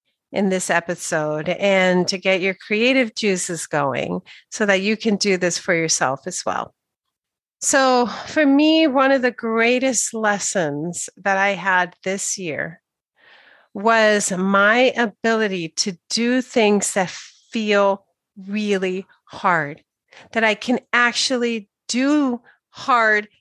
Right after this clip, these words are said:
things, which is a saying that people do. And by the way, you're probably gonna hear my kids in the background because it is a holiday and we're all home.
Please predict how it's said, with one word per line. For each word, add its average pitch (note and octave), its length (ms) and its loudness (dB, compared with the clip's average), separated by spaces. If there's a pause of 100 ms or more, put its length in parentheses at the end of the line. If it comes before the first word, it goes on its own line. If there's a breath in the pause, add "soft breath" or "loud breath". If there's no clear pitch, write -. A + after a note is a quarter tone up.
(120)
things, F3+ 680 -2 (240 loud breath)
which C#4+ 240 0
is G4+ 160 2
a G4+ 80 2
saying F#3 640 0 (180)
that A3 180 -2
people G3 680 -2
do. F3 380 -2 (320)
And A#3 140 2
by A#3 140 2
the A3 140 2
way, D#3+ 200 2
you're E3 80 -8
probably A#3+ 380 -2
gonna G#3 200 2
hear F#3 180 2
my E3+ 100 0
kids A3 320 -8
in A3+ 80 0
the G#3 80 0
background G3+ 480 -2
because G3 300 -6
it C4 80 2
is D4 180 0
a C4 80 4
holiday F3+ 440 0
and E3 80 0
we're E3+ 140 0
all G#3+ 200 2
home. F3+ 480 -2